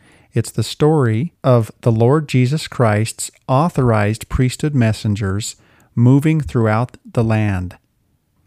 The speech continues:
organizing the church among the people, and thereby extending the ordinances of salvation to them, allowing these people to take their first steps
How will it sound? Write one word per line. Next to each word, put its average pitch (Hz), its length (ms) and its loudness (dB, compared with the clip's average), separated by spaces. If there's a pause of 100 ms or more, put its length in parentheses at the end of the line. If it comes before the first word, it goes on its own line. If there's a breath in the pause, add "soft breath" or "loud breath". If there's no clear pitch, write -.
(300)
organizing 156 760 4
the 135 80 0
church - 600 -4 (120)
among 117 260 4
the 104 80 0
people, 98 580 -2 (640)
and 117 320 2
thereby 143 520 4
extending 127 1040 0 (140)
the 113 220 0
ordinances 143 720 2
of 110 120 -4
salvation 117 760 0
to 131 300 -2
them, 95 320 -4 (1200)
allowing 135 600 2
these 104 240 -2
people 101 480 -4
to 107 340 -4
take - 320 -6
their 104 140 -2
first - 520 -6
steps - 680 -6